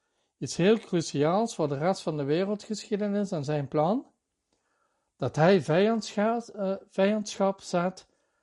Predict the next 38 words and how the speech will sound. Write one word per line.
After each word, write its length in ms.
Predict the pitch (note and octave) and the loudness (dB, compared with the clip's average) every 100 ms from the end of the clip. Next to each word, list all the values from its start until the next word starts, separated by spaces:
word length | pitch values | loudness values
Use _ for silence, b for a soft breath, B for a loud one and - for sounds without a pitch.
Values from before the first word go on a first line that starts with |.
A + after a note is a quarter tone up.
| _ _ _ | _ _ _
tussen 360 | E3+ D#3 C#3+ | -4 0 -2
hem, 340 | A#2 D3+ A#3+ A3 | 2 2 2 0
dus 240 | D3 - | -2 -4
de 60 | C3 | -10
slang, 480 | - C#3+ D#3+ B3 B3 _ | -4 0 0 0 -8 _
en 220 | F3 D3 | -8 -6
de 200 | B2+ B2+ | -6 -8
vrouw, 520 | - C#3+ A3 C#4 C4+ _ _ _ _ _ _ | -2 2 2 0 -6 _ _ _ _ _ _
tussen 400 | - C#3 B2 A#2 | -6 -2 -2 -2
ne-, 320 | C3 D3+ F#3+ | 0 2 2
zijn 320 | D#3 F3+ G#3 A#3 | 2 4 4 4
nageslacht 880 | G3 G3 F#3 F#3+ - E3 F3 - _ _ _ _ _ - | 0 0 -2 -6 -4 -4 -4 -10 _ _ _ _ _ -8
en 200 | D#3 D3 | -6 -4
haar 360 | C#3+ F#3+ F#3+ | -2 0 0
nageslacht. 880 | E3 B2 A2+ G#2+ G#2+ - G2+ F2+ - | 0 -2 -4 -6 -10 -6 -6 -6 -12
En 400 | _ _ _ - | _ _ _ -12
dat 80 | A2+ | -8
staat 240 | - E3 | -2 -2
met 140 | C#3+ B2 | -2 -4
een 100 | A2 | -2
hoofdletter 640 | B2+ E3+ F3+ F#3 G3 A3 | 0 0 0 0 0 -2
en 160 | A3 D#3 | -4 -4
dat 120 | C3+ | -6
is 140 | C3+ C3+ | -4 -4
een 60 | |
verwijzing 540 | A#2 A2+ C3 E3 D#3+ C#3 | -6 -4 -2 -2 -4 -8
naar 140 | A#2 | -6
Jezus 440 | B2+ C3+ B2+ B2 - | -4 -4 -4 -12 -12
Christus. 640 | - D#3 - G2 E2+ - _ _ _ _ _ _ _ _ _ _ _ _ _ _ _ _ _ _ _ _ _ _ _ _ _ _ _ _ _ _ _ | -8 -6 -8 -12 -14 -16 _ _ _ _ _ _ _ _ _ _ _ _ _ _ _ _ _ _ _ _ _ _ _ _ _ _ _ _ _ _ _
In 160 | D3+ | 2
Openbaring 720 | A3 G#3 G#3 E3+ F3 E3+ D#3 - | 6 6 6 6 6 4 0 -4
twintig, 480 | - F3+ G#3 B3 | -2 0 0 -2
de 100 | - | -4
eerste 340 | F#3+ G3 G3 G3 | -4 -2 -4 -4
drie 200 | F3+ F3 | -2 0
versen, 360 | F3 F3+ F#3 | 0 0 -2
staat 380 | F3 - F3 F3 | -6 -4 -2 -2
dan: 360 | F3 E3 F3+ | -2 -2 -4